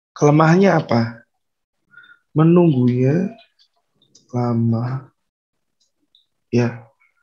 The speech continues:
Menunggunya lama. H empat, H satu. Ini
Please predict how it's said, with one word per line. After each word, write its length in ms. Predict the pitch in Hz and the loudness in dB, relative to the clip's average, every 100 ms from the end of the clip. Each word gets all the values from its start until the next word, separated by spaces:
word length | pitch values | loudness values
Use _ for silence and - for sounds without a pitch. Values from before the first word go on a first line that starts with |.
| _ _ _ _ - - | _ _ _ _ -20 -20
Menunggunya 480 | - 139 131 131 165 | -4 0 2 4 4
lama. 640 | 156 139 127 117 107 120 - _ _ _ _ - _ _ _ _ _ - | 4 2 2 0 -4 -6 -14 _ _ _ _ -20 _ _ _ _ _ -2
H 20 | 156 | 0
empat, 800 | 185 170 190 190 190 185 185 185 - _ _ _ _ _ _ _ _ _ _ _ - | 2 2 4 4 4 4 2 0 -10 _ _ _ _ _ _ _ _ _ _ _ -4
H 40 | 127 | 0
satu. 720 | 127 156 160 160 135 110 - _ _ _ _ _ _ _ _ _ _ _ _ _ _ _ _ _ _ _ _ _ _ - | 2 2 2 0 0 -2 -8 _ _ _ _ _ _ _ _ _ _ _ _ _ _ _ _ _ _ _ _ _ _ -8
Ini 560 | 127 151 165 175 - | -2 0 -2 -4 -12